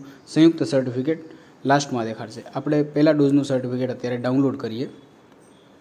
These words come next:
certificate લખેલા icon ઉપર click કરતા એ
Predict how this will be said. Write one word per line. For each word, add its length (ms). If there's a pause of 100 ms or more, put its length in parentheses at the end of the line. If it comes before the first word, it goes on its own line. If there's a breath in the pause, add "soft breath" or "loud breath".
(260)
certificate 580 (220)
લખેલા 380
icon 280
ઉપર 220
click 280
કરતા 280 (1120)
એ 20